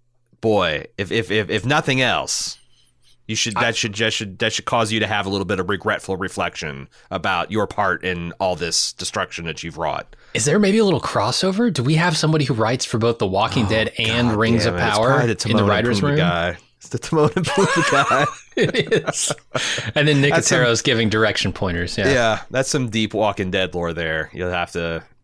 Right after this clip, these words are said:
Speaker 1: you know,
Speaker 2: Yeah.
Speaker 1: you'll have to, you'd have to, you'd have to listen to eight, nine, eleven seasons of our
Speaker 2: <laughs>
Speaker 1: fucking podcast to understand that. Um, I, I, I am very curious because there's been people mad about this show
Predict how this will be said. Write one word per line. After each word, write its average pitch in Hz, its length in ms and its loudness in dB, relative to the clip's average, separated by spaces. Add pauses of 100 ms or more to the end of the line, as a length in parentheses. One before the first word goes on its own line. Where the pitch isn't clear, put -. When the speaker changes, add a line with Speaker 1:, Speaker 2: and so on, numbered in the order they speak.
Speaker 1:
you 92 120 -8
know, 95 120 0
Speaker 2:
Yeah. 90 420 0
Speaker 1:
you'll 82 140 -4
have - 100 -12
to, 87 80 -12
you'd 90 140 -4
have 85 160 -4
to, 82 140 -8
you'd 87 180 -6
have 87 220 -4
to 82 160 -6
listen 87 360 -6
to 82 180 -6
eight, 123 300 -6
nine, 95 540 -6
eleven 110 380 -2
seasons 95 440 -4
of 95 100 0
our 85 160 0
Speaker 2:
<laughs> - 0 -
Speaker 1:
fucking 95 460 -2
podcast 85 520 -4
to - 100 -6
understand 85 400 -6
that. 82 220 -2 (500)
Um, 127 640 2
I, 208 140 2
I, 214 260 0 (560)
I 220 200 2
am 247 140 4
very 196 300 4
curious 92 560 0
because 117 800 0 (480)
there's 214 160 2
been 233 140 0
people 196 280 0
mad 147 280 2
about 131 340 0
this 113 160 0
show 95 640 0